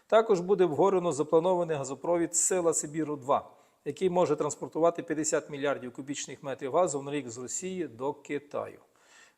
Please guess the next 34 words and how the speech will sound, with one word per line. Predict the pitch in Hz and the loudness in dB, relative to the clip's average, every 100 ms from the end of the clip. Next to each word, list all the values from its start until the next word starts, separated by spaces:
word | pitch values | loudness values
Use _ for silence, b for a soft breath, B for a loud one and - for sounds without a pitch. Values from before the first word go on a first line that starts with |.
| - | -8
Ну | 294 | -2
і | |
також | 208 208 202 185 - - | 4 4 4 0 -2 -8
The | 165 139 | -4 0
Guardian | 156 165 156 | 4 4 2
пише, | 175 - 139 | -2 0 -4
що | - | -2
вперше | 165 180 175 170 | 2 6 6 4
Народно-визвольна | 156 147 147 143 147 123 139 139 | 0 2 2 2 0 0 -4 0
армія | 143 131 127 | 0 0 -6
Китаю | 123 127 139 135 127 123 B B B | -12 -4 -2 -2 -6 -12 B B B
з | 143 | -10
дві | 139 | -2
тисячі | 170 160 151 131 143 - | 0 0 -2 -8 -10 -14
дві | 170 139 135 | -12 -10 -6
тисячі | 165 - 139 | -4 -4 -4
п'ятнадцятого | 147 147 139 - 156 | -6 -4 -8 -4 0
року | 175 185 - | 0 0 -4
направить | 143 139 147 147 147 | -2 2 4 2 -2
почесну | 135 135 123 139 | -6 -6 -6 -6
варту | 135 196 190 175 | 0 0 0 -6
свою | 160 180 160 | -8 -6 -4
для | 156 | -4
участі | 160 165 139 - 147 | -6 -6 -10 -8 -10
в | 131 - | -10 -14
церемонії | - 160 151 156 151 147 | -2 2 2 2 -2 -4
в | |
Москві, | 139 135 - | -8 -6 -6
а | |
також | 120 165 165 - | 0 0 0 -4
вперше | - 180 180 | 0 0 0
в | 151 | -6
історії | 139 175 170 160 | -4 -2 -2 -4
направить | 147 143 151 147 | -4 -2 0 -2